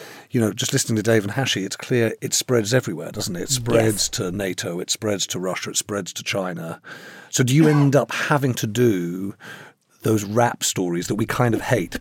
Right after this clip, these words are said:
Speaker 1: but are the only way of getting everything in?
Speaker 2: Maybe in this instance. I really thought for this particular, for this particular meeting that it was about trying to zone in on one thing, because the story's so big.
Speaker 1: Yes.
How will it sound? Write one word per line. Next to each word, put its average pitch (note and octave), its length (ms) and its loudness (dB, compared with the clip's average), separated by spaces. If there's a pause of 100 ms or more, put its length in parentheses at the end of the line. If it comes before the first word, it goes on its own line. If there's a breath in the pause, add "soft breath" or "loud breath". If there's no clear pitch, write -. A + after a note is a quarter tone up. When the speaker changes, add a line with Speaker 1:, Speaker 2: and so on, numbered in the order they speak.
Speaker 1:
but - 160 0
are A#2 220 8
the D3+ 220 6
only B2+ 160 4
way B2+ 220 8
of A2 80 2
getting A#2 220 4
everything G#2+ 320 2
in? F2 280 0 (600 loud breath)
Speaker 2:
Maybe G#3+ 440 4
in G3 80 2
this G3 160 0
instance. F#3 400 0
I G3 60 6
really A#3 280 4
thought G3+ 280 4
for G3 100 -4
this F#3+ 180 2
particular, F3 800 2 (160)
for - 140 -2
this F#3 160 2
particular F#3 420 -2
meeting F#3+ 280 2
that D#3+ 80 2
it - 40 2
was D#3+ 80 0
about - 180 0
trying F3+ 200 0
to F#3 80 -2
zone F#3 200 4
in F3+ 80 2
on E3+ 180 2
one F3+ 200 2
thing, E3+ 300 0
because D#3+ 220 -2
the F3 80 -2
story's G#3+ 420 4
so G3 400 4
big. E3 420 0
Speaker 1:
Yes. F#2 440 -8